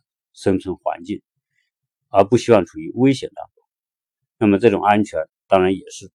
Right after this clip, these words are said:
多方面的。在我们看来说，除了生活环境的安全，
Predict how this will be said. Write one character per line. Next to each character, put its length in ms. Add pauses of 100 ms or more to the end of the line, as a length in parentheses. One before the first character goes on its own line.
(100)
多 120
方 200
面 180
的。 80 (1300)
在 180
我 320
们 140
看 180
来 160
说， 320 (840)
除 200
了 320 (380)
生 360
活 120
环 380
境 180
的 80
安 220
全， 160